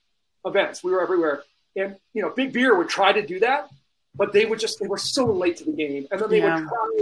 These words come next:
Speaker 1: they'd have some knucklehead in khakis at an agency try to guess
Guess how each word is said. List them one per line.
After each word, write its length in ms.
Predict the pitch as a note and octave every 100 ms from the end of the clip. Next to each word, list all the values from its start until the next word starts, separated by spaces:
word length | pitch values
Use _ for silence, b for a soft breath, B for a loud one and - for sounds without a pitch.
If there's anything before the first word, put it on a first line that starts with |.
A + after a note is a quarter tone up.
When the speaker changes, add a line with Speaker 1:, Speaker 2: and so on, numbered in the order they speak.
| -
Speaker 1:
they'd 120 | F3
have 140 | G3
some 300 | - A#3 A#3+
knucklehead 440 | G3 F#3+ F#3+ E3+ D#3+
in 140 | D#3
khakis 600 | - F#3 F3 E3 D3+ - _ _ _ _ -
at 80 | F3
an 80 | F#3
agency 520 | G3 G#3 G3+ - E3+
try 240 | - F#3+
to 80 | F#3+
guess 280 | F#3+ F3+ F3